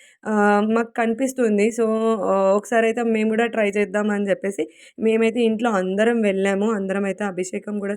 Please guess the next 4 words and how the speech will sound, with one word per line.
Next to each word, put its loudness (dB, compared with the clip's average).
చేసుకొని -6
మనసు 0
అయితే -2
తృప్తిపరుచుకున్నాము. -4